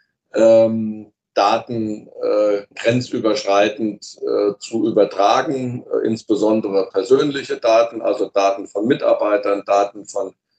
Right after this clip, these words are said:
Zulieferern, Daten von Kunden. Und wenn die nicht anonymisiert sind, ähm, dann gilt bekanntlich seit zwanzig einundzwanzig,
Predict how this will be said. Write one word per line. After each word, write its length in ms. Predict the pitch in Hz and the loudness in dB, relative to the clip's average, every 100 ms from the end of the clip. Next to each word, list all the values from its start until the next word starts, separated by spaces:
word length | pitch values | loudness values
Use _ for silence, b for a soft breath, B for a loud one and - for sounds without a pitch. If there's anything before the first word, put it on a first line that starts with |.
| _ - | _ 2
Zulieferern, 720 | 165 160 143 123 113 113 107 | 4 4 2 -4 0 0 2
Daten 420 | 107 101 113 98 | 0 0 -2 -8
von 220 | - 104 | -8 -4
Kunden. 560 | - 170 160 151 135 127 B B B B B B _ | 0 2 0 -2 -4 -6 B B B B B B _
Und 200 | 127 127 | 2 4
wenn 180 | 127 123 | 4 2
die 220 | 135 131 | 0 -2
nicht 240 | 135 - 127 | -2 -4 -2
anonymisiert 760 | 131 131 123 117 - 147 156 | 2 2 2 0 0 0 2
sind, 480 | 151 135 127 - - | 0 0 -4 -14 -6
ähm, 520 | 131 123 123 123 117 110 _ _ _ _ _ _ | 2 4 4 0 -4 -8 _ _ _ _ _ _
dann 200 | - 117 | 0 2
gilt 300 | 117 131 123 | 2 0 -2
bekanntlich 560 | - - 120 127 120 113 | -6 -2 -2 -2 -6 -2
seit 200 | 117 107 | -2 0
zwanzig 460 | 113 117 120 104 98 | 0 0 -2 -6 -2
einundzwanzig, 880 | 120 127 113 117 117 120 120 - | -2 -2 -2 0 0 0 -4 -6